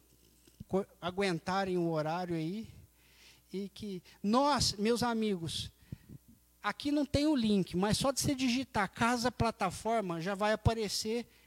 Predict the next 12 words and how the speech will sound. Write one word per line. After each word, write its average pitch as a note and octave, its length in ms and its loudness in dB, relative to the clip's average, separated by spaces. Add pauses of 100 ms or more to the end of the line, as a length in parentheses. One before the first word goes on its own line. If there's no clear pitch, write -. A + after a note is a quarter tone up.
(120)
essa G#3 240 0
casinha A3 560 -4
aqui, C3+ 320 -8
ó. C3 60 -10 (1900)
Vai F3+ 140 -8
aparecer. G3 640 -4 (260)
Eu A#3 100 8
quero D4+ 240 2
falar D4+ 300 6
mais D#4 320 8
uma E4+ 220 8
coisa. A3+ 360 8